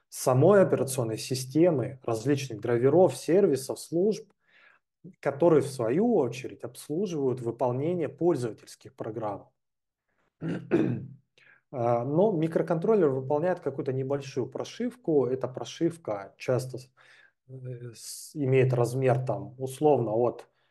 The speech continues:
там, одного килобайта до примерно одного мегабайта. Ну, так, если взять, э, наверно, наиболее такие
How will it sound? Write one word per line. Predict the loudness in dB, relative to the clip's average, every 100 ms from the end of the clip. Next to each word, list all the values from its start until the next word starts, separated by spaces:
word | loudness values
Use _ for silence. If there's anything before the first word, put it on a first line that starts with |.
| _ _ -12
там, | -6
одного | -2 2 4 4
килобайта | 2 0 2 2 2 2 0 -6
до | -4 0 0
примерно | 0 -4 -2 -4 -4 -8
одного | -6 -4 -4
мегабайта. | -4 -6 -6 -8 -8 -12 _ _ _ _ _ _ _ -14
Ну, | -12
так, | -8 -8 -10 _
если | -10 -10 -8 -6 -6 -8 _ _ _ _
взять, | -12 0 4 4 2 -2
э, | -4 -4 -6 -6 -8 -12 _ _ _ _ _ _ _ _ _ -8
наверно, | -4 0 0 0 -4 -6 -6 -8
наиболее | -6 -4 0 2 2 0
такие | -6 -6 -4 -4 -6